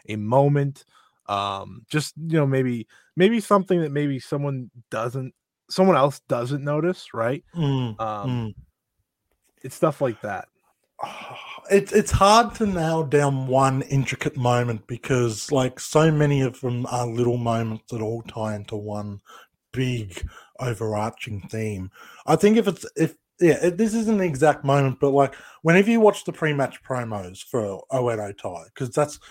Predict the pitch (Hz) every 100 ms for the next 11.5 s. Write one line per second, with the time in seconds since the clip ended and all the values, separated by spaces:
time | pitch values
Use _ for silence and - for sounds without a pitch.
0 | - - _ _ _ _ 170 - 185 190
1 | 185 196 202 190 196 165 165 165 156 -
2 | 156 147 139 131 131 127 120 - 156 135
3 | 135 143 131 120 131 143 127 113 107 120
4 | 123 117 127 117 117 - 123 117 107 -
5 | 117 110 107 98 104 _ - - 139 151
6 | 131 120 110 101 _ - 135 120 - 113
7 | 117 107 127 110 82 _ _ _ _ _
8 | - 156 160 151 151 196 - 202 175 156
9 | 139 127 120 120 117 - - 98 - 117
10 | - 139 160 - 156 135 131 - 110 -
11 | 104 98 - 95